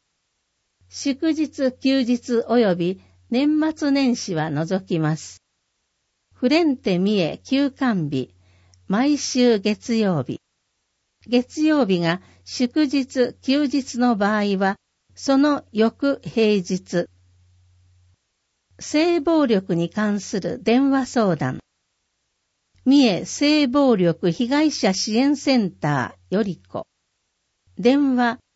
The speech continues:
零五九二五三の四一一五より子。主な利用対象者。性暴力被害について相談がある方。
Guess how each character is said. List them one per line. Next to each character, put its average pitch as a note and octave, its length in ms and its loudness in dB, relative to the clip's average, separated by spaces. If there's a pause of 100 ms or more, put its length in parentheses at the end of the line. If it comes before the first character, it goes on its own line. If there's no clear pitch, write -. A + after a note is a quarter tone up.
(260)
零 D4 380 2
五 A#3+ 300 2
九 F3 440 0 (360)
二 D4 360 4
五 B3 300 2
三 F3+ 480 0
の E3+ 240 -2 (360)
四 C4+ 480 2
一 C4 540 -2
一 G#3 460 -2
五 G#3 440 -2 (560)
よ C4 360 -2 (200)
り D#3+ 320 -6 (220)
子。 - 240 -2 (1000)
主 D4 280 -2
な F3 180 -2
利 G#3 220 -4
用 C#4 260 -2
対 B3 320 -4
象 G3 340 -6
者。 - 320 -14 (1040)
性 D4+ 440 0
暴 D4 260 2
力 C#4 260 2
被 C4+ 160 2
害 G3 260 2
に D#3+ 140 0
つ - 160 -4
い E3+ 140 2
て D#3+ 220 2
相 C4+ 320 2
談 B3+ 260 2
が A#3 240 0
あ A3+ 60 -2
る G3+ 120 -6
方。 D3 420 -8